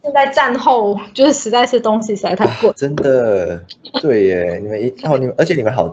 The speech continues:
Speaker 2: 近哦。
Speaker 1: 很近，很近。
Speaker 2: 超级近耶。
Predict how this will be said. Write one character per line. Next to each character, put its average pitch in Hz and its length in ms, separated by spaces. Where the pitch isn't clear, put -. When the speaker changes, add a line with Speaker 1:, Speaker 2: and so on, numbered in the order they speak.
Speaker 2:
近 87 300
哦。 64 80
Speaker 1:
很 247 180
近， 208 420
很 190 160
近。 190 200
Speaker 2:
超 175 340
级 107 200
近 98 320
耶。 - 180